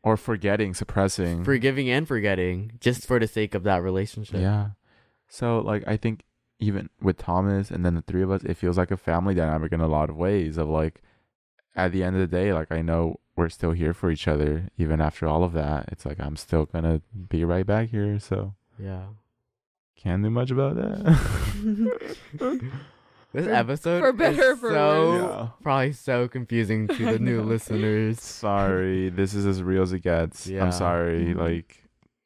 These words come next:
Speaker 1: <laughs> this is as real as we get. This is what happens. This is our personal little diary. <laughs>
Speaker 2: Yeah.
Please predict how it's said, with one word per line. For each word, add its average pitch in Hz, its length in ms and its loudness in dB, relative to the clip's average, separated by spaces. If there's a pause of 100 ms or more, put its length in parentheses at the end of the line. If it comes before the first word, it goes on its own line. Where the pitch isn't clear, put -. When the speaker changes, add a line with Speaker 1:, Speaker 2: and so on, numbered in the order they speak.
(680)
Speaker 1:
<laughs> - 380 -4
this 113 200 0
is 131 140 2
as 127 220 2
real 127 140 2
as 127 100 0
we 131 100 -4
get. 143 300 0 (120)
This 120 120 0
is 135 80 -6
what 139 100 4
happens. 139 360 -2
This 120 140 -6
is 120 60 -4
our 120 100 0
personal 117 400 0
little 113 200 0
diary. 110 500 0 (180)
<laughs> - 120 4 (420)
Speaker 2:
Yeah. 90 800 0